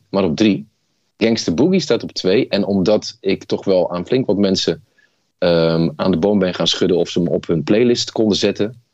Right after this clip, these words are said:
En dan zijn dan vaak wereldwijd goed beluisterde playlists. Eh, is, eh,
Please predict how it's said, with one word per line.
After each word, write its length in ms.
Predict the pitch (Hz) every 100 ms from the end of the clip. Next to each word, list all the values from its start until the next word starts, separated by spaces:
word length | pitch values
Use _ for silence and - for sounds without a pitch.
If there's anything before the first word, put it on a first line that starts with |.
| _ _ _ -
En 160 | 80
dan 140 | 78 73
zijn 140 | 80
dan 120 | 76
vaak 280 | 73 80 71
wereldwijd 500 | 87 82 71 78 76
goed 180 | - 76
beluisterde 480 | 82 92 104 - -
playlists. 600 | 92 95 92 95 - - _ _ _ _ _ -
Eh, 260 | 87 85 -
is, 340 | 101 - - -
eh, 380 | 85 80 78